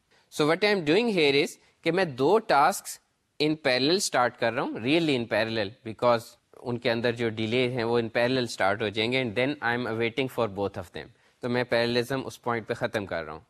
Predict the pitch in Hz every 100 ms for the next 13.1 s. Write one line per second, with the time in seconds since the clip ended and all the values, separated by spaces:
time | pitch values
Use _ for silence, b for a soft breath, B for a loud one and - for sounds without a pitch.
0 | _ _ _ _ _ 101 117 - 131 135
1 | 139 - 139 - 131 127 - 110 110 131
2 | 135 123 120 151 143 123 117 175 b b
3 | b 139 151 151 160 131 135 175 180 131
4 | 123 147 - 123 120 113 101 90 82 80
5 | - _ _ _ - 175 175 147 160 202
6 | 226 180 170 208 202 151 233 - 127 147
7 | 147 - 123 123 165 170 170 151 147 _
8 | 131 123 117 120 117 - 113 139 127 123
9 | 123 120 110 120 110 104 - 107 117 b
10 | b b b - 170 - 135 131 170 214
11 | - 165 175 - 143 165 185 160 139 147
12 | 151 147 139 156 - b b 160 - 156